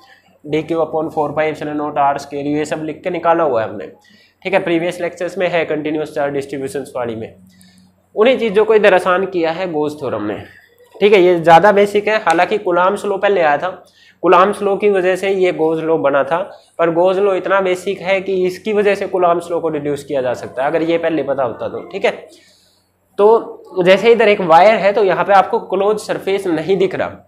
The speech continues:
अगर गोस theorem apply करनी है तो क्लोज surface होना चाहिए, बात यही हुई थी। तो क्लोज surface होना, यहाँ पे दिख नहीं रहा, होना चाहिए, तो आप अपनी मर्जी से consider कर सकते हो एक क्लोज surface, और उस क्लोज surface को आप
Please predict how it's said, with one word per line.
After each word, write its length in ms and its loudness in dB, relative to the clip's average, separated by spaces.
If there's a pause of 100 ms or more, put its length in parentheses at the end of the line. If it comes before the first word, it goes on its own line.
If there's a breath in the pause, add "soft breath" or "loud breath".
(120)
अगर 260 6
गोस 260 4
theorem 220 -2
apply 340 0
करनी 320 -4
है 200 -4
तो 120 -4
क्लोज 340 -2
surface 400 -8
होना 180 -4
चाहिए, 220 -2
बात 260 2
यही 220 -4
हुई 120 -6
थी। 120 -8 (520 soft breath)
तो 100 0
क्लोज 280 0
surface 540 -4 (920)
होना, 260 6 (540)
यहाँ 220 4
पे 120 0
दिख 260 2
नहीं 160 0
रहा, 120 0
होना 380 -2
चाहिए, 340 -2 (320 loud breath)
तो 60 2
आप 200 6
अपनी 380 -4
मर्जी 400 -4
से 160 -8
consider 540 -4
कर 180 -2
सकते 320 -4
हो 180 -2
एक 200 -6
क्लोज 260 2
surface, 520 -4 (320 soft breath)
और 140 2
उस 180 0
क्लोज 260 -2
surface 420 -4
को 100 -6
आप 140 -4